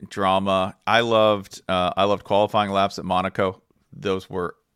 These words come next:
<laughs> absolutely thrilling. And I loved Max Verstappen after a solid week of complaining and being extremely Max Verstappen about everything. I love Max Verstappen taking a breath to actually enjoy himself and sing Viva Las Vegas over the mic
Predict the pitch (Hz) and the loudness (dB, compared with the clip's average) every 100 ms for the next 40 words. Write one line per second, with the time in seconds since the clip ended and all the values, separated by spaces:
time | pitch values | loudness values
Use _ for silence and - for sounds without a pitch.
0 | _ _ _ - - 143 131 - 107 104 | _ _ _ -4 2 2 0 -4 -4 -2
1 | - 92 - 104 101 101 95 98 190 156 | -4 -8 -10 -4 -4 -4 -2 -2 0 -4
2 | 123 113 131 - 117 110 107 101 92 - | -2 -2 -2 -6 -2 0 0 0 -6 -10
3 | - - 101 104 101 95 98 98 95 - | -20 -8 -6 -6 -8 -8 -6 -6 -6 -12
4 | - 117 123 123 117 - 92 107 98 - | 0 4 4 2 -2 -6 -8 -6 -6 -10
5 | - 98 90 98 95 - 101 95 57 - | -8 -8 -6 -10 -6 -2 -2 -2 -6 -14
6 | _ _ _ _ 90 90 92 95 95 92 | _ _ _ _ -8 -6 -6 -4 -6 -8
7 | 92 - - - 110 110 101 98 98 104 | -10 -10 -10 -6 -4 -4 -2 -2 -4 -10
8 | - 98 95 95 90 92 92 90 95 95 | -4 -2 -2 -6 -6 -6 -6 -6 -8 -8
9 | 92 - 107 117 107 107 107 - 104 107 | -10 0 2 4 2 0 -2 -4 -6 -2
10 | 98 98 - 110 - 104 95 98 95 - | -2 -6 -6 -6 -6 -8 -4 2 2 0
11 | - - 92 - 98 92 90 85 101 92 | -2 -2 -2 -4 -6 -6 -6 -6 -6 -6
12 | 98 90 - - - _ - 110 165 143 | -6 -6 -8 -20 -20 _ -12 -10 -8 -8
13 | 107 123 113 101 98 - 98 92 - 104 | -6 -2 -2 0 -2 -2 -4 -4 -6 -4
14 | 104 104 240 - | 0 4 4 4